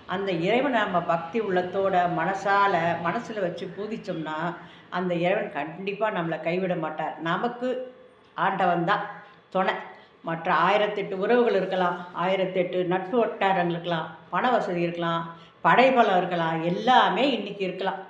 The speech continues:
எல்லாத்துக்குமே நமக்கு அந்த ஆண்டவன் துணை அருள் இருந்தா தான்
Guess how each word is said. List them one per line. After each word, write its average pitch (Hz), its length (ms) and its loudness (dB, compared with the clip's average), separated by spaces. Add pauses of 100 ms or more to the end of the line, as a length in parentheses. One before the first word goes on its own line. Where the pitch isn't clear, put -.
(500)
எல்லாத்துக்குமே 233 1500 2
நமக்கு 180 400 -2
அந்த 165 220 0
ஆண்டவன் 190 480 0
துணை 185 400 -4
அருள் 170 300 -4
இருந்தா 180 460 2
தான் 185 500 2